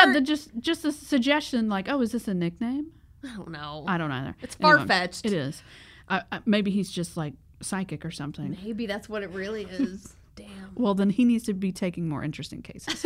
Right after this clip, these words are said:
Speaker 2: <laughs> For real.
Speaker 1: <laughs> Encyclopedia saw that the top four words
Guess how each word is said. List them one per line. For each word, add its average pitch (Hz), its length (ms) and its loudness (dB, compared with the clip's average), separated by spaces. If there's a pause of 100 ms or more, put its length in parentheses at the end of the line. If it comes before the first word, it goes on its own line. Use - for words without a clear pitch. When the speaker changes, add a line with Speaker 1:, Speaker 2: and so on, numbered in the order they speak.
Speaker 2:
<laughs> 285 100 0
For 269 200 6
real. 202 360 2 (200)
Speaker 1:
<laughs> - 180 -10
Encyclopedia 254 840 6
saw 190 260 4
that 170 120 -2
the - 60 -6
top 262 340 4
four 220 260 0
words 160 440 -2